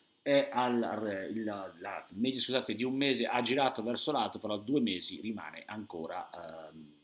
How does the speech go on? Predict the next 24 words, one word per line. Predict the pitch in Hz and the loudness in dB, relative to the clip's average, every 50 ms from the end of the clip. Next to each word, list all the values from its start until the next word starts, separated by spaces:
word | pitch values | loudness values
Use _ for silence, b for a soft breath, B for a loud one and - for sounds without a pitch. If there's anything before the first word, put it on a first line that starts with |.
| _ - | _ -18
come | - 98 101 | -14 -12 -12
si | - - | -12 -10
chiama, | - 87 78 78 80 85 85 B B B B B B B | -10 -10 -10 -10 -12 -14 -16 B B B B B B B
short. | B - - - 156 131 120 - | B 2 4 6 6 6 4 6
Per | - 147 143 | 4 4 6
il | 139 | 6
momento | 139 139 135 131 - 143 135 - | 6 6 4 4 2 -2 0 0
non | 135 139 143 135 | 2 2 2 2
facciamo | 139 139 139 - 151 151 151 | 2 0 2 2 2 2 2
niente | 147 123 104 98 92 - 110 - - | 2 0 0 -2 -2 -4 -6 -8 -4
e | - 120 113 - - | -4 -4 -4 -4 -4
aspettiamo. | - 110 107 101 - - - - 113 107 - - 120 113 95 87 85 80 - B B B B B B B B B | -4 -4 -4 -4 -4 -8 -2 -2 -2 -2 0 -2 -2 -2 -2 -4 -8 -14 -16 B B B B B B B B B
Andiamo | 123 139 143 160 175 180 185 | 2 4 8 8 8 10 10
adesso | 180 180 190 180 185 - - 175 170 165 | 10 10 10 8 8 6 6 8 10 10
a | 165 160 156 | 10 10 10
vedere | 143 165 160 156 170 175 175 170 165 165 156 - - | 8 6 6 8 8 8 8 8 8 6 6 6 4
il | 143 143 143 143 147 147 - 127 | 2 4 6 8 8 6 6 2
nostro, | 127 135 139 139 147 143 - - 147 139 143 139 139 - - 117 120 123 123 120 120 120 120 117 117 117 117 | 0 2 2 2 2 0 0 0 2 6 8 6 6 6 4 0 0 2 2 2 2 2 2 2 2 2 2
eh, | 117 117 | 2 4
ratio. | 143 175 175 - - - 117 104 92 82 - - _ | 6 4 4 4 2 0 0 0 0 -4 -8 -16 _
Vedete | - 95 107 127 139 135 127 - | -12 -2 0 0 2 2 0 -2
che | - 117 | 0 2
il | 117 117 113 98 | 2 2 2 0
ratio | - 123 127 123 - - 123 117 b | 0 -2 -2 -2 -2 -2 -4 -4 b